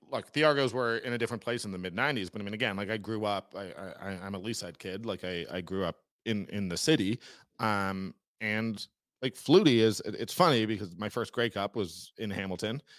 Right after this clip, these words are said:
when they beat Edmonton, but, like, I love Doug Flutie. Like, Doug Flutie was as big a star to me as anyone. The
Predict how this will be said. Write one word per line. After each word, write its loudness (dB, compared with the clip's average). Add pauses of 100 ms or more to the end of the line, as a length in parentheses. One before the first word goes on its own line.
(160)
when -4
they -2
beat -8 (180)
Edmonton, -8 (580)
but, 0
like, -4
I 0
love 0
Doug -10
Flutie. -16
Like, -12
Doug 0
Flutie 2
was 0
as -6
big -4
a -4
star -4
to -8
me -8
as 0
anyone. 2 (340)
The -10